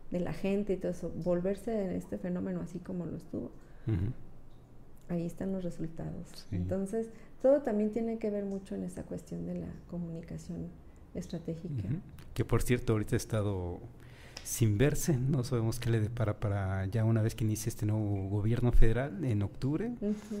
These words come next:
Speaker 2: No sé cómo va a quedar él, pero
Speaker 1: ¿Quién
Speaker 2: lo hizo
Speaker 1: sabe
Speaker 2: muy
Speaker 1: qué
Speaker 2: bien.
Speaker 1: estará negociando? Sí, por ahí, o cuál será su meta, su
Speaker 2: Ujú.
Speaker 1: visión
Speaker 2: Sí.
Speaker 1: de continuar o no.
Speaker 2: Oye,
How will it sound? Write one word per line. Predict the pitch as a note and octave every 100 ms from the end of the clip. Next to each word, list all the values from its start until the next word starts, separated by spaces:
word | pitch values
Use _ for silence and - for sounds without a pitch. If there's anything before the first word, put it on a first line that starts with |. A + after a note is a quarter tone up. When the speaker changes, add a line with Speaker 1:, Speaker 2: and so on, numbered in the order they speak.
| G#3 G#3
Speaker 2:
No | G#2+ G#2+
sé | A2+
cómo | - A2
va | G#2
a |
quedar | A2 G#2 G#2
él, | A2+ F3 -
pero | C#3+ G#2+
Speaker 1:
¿Quién | F#2+ G2
Speaker 2:
lo |
hizo | A#2 G3
Speaker 1:
sabe | G3+
Speaker 2:
muy | G#3
Speaker 1:
qué | G#3
Speaker 2:
bien. | G3+
Speaker 1:
estará | G#3 G3
negociando? | G3 G3 F3 - E3+ E3+ F#3 F#3 -
Sí, | G3+ G3 F#3+ G3
por | G3 F#3
ahí, | F3 F#3 G3+
o | G3+ G3
cuál | G3 G3
será | G3 G3+ F#3+
su | F3+ G#3 G3 F3+
meta, | E3+ F3+ F3 - F#3+
su | G3+
Speaker 2:
Ujú. | F3+
Speaker 1:
visión | - F3+ F3 F#3+ - -
Speaker 2:
Sí. | - - F#2 G#2 -
Speaker 1:
de | F3 F3
continuar | F#3 F3+ F#3 F3 F3+
o | F#3
no. | F3 F3 -
Speaker 2:
Oye, | A2 G#2 C3+